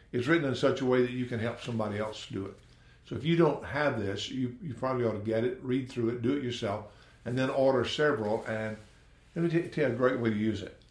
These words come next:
Uh, whether it's with your family, or ch-, a child, or neighbor, or whatever, just say, you know, "Would you be willing to meet with me for coffee for a period of time, and let's go some, through some stuff together."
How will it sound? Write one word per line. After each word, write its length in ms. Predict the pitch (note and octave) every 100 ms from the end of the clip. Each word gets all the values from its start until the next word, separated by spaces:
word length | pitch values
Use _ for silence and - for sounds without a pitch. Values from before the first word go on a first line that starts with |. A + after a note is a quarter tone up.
| - - - -
Uh, 60 | -
whether 340 | B2+ C#3 C3
it's 140 | A#2+
with 160 | A#2+ G#2
your 100 | F#2
family, 640 | - D#3 D#3+ D#3 D3+ D3
or 140 | G#2 F#2+
ch-, 80 | -
a 100 | A#2
child, 680 | - C3 C3+ C3+ B2 B2 -
or 400 | G#2+ G2+ G2 G2+ G#2
neighbor, 480 | C#3 C3 C3 B2
or 60 | G#2
whatever, 640 | G2+ A2 B2 A2 G2+ G2 - - -
just 260 | C3+ B2+
say, 300 | C#3+ A#2 A#2
you 80 | B2
know, 80 | A2+
"Would 240 | A2+ B2
you 80 | E3
be 140 | G#3 G3+
willing 260 | F#3 C3
to 80 | A2+
meet 300 | G#2 A2+ B2+
with 180 | B2 A2+
me 200 | B2 A#2
for 160 | A2+
coffee 500 | G#2+ A#2 A#2 A#2 B2
for 300 | A#2 A2 A2
a 420 | G#2 - - - -
period 180 | B2
of 80 | A#2+
time, 220 | B2+ B2+
and 100 | B2+
let's 160 | D#3+ D#3
go 160 | C#3+ C3+
some, 220 | B2+ G#2 - -
through 200 | C3 A#2
some 180 | G#2+
stuff 260 | G2 A#2 A2+
together." 460 | G#2+ A2 G#2 -